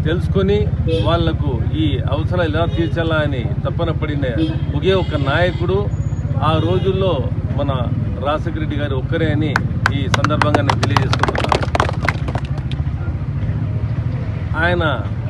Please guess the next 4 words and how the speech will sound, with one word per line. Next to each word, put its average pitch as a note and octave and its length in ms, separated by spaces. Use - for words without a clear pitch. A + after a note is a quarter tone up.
లోటు, E3+ 400
ఆయన D#3 200
వారసులు D3+ 580
మన B2 280